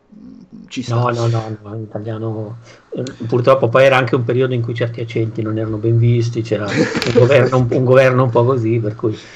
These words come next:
Speaker 2: alla
Speaker 1: Capisco.
Speaker 2: fine hanno preferito
Speaker 1: E
Speaker 2: Strano
Speaker 1: racconta
Speaker 2: che
Speaker 1: di
Speaker 2: non
Speaker 1: que-
Speaker 2: parlassero lombardo.
Speaker 1: No, è vero. Eh,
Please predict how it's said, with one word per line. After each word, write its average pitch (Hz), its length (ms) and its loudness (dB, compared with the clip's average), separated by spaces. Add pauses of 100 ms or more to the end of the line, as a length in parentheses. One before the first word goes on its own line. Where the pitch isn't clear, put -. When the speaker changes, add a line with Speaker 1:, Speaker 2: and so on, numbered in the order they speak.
(360)
Speaker 2:
alla - 0 -
Speaker 1:
Capisco. 127 180 2
Speaker 2:
fine 113 220 -2
hanno 113 280 4 (240)
preferito 113 720 -4 (460)
Speaker 1:
E 196 360 6
Speaker 2:
Strano 214 180 0
Speaker 1:
racconta 180 220 8
Speaker 2:
che 185 80 4
Speaker 1:
di 170 80 8
Speaker 2:
non 165 80 4
Speaker 1:
que- 156 100 0
Speaker 2:
parlassero 147 380 0
lombardo. 120 580 -6 (440)
Speaker 1:
No, 151 180 -6
è 147 140 -4
vero. 135 300 -2
Eh, 339 320 2